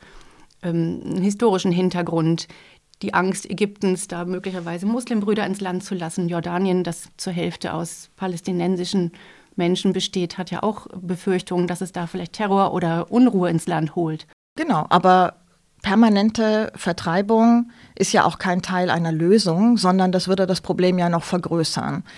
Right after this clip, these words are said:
Speaker 2: Und insofern ist es ja folgerichtig, dass arabische Staaten sagen,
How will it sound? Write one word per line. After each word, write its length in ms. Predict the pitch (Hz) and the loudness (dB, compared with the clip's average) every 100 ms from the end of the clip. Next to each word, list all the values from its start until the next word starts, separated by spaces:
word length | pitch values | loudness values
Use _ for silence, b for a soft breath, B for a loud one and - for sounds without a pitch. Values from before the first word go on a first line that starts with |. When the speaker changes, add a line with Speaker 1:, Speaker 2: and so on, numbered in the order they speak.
| B B | B B
Speaker 2:
Und 220 | - 180 | -2 0
insofern 460 | 160 170 196 202 185 | 2 2 2 2 0
ist 120 | 170 | 0
es 120 | 175 | -2
ja 100 | 185 | -2
folgerichtig, 920 | 180 - 196 240 - 160 - 185 220 | -2 2 4 4 0 -4 -4 -2 0
dass 160 | - 175 | 0 -2
arabische 500 | 135 170 175 175 - | 0 0 0 -2 -4
Staaten 440 | - 170 175 - | -4 -2 -2 0
sagen, 540 | 185 175 180 180 185 | 0 4 4 4 2